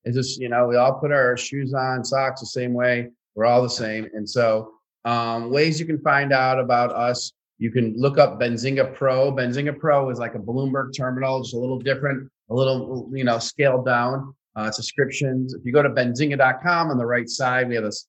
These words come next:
premium thing where we have different newsletters that help you make decisions, like, we do really g-, well with those. We're really good with our stock picks. Like, we're really good with, like, some of the premium products where we really give ideas out.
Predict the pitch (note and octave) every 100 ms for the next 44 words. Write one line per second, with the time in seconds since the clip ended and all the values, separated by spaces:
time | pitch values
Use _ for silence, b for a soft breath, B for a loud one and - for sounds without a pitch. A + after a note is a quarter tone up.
0 | _ - D3 C#3+ C3+ C#3 C#3 B2+ A2+ A#2
1 | B2 C#3 A2 C3 F3 G3 G3+ G3+ G3 -
2 | _ _ C3 D3+ D#3 D#3 E3 D#3+ D3 E3+
3 | D3+ F3 E3+ E3 - _ _ A#2 A2 A2+
4 | B2 A2+ G2 G2 B2+ A#2+ C#3 D#3+ D3+ A#2
5 | A#2+ F#2+ A2+ C3 D#3+ D#3+ E3+ D#3+ A#2 G#2
6 | G#2+ C3 D#3+ C3+ B2 C#3 C#3 C3+ A#2+ A2+
7 | - _ - - - A#2+ B2 - C#3+ C#3
8 | - G#2 G#2 C3 C3 B2+ B2 B2+ A#2 A2+
9 | A2 G#2 A#2+ G#2+ F#2 - B2+ B2 A#2 B2
10 | B2+ A#2+ G2+ G2 A#2 C3 B2+ A#2 A2+ G#2
11 | A#2+ B2+ C3 C3+ C#3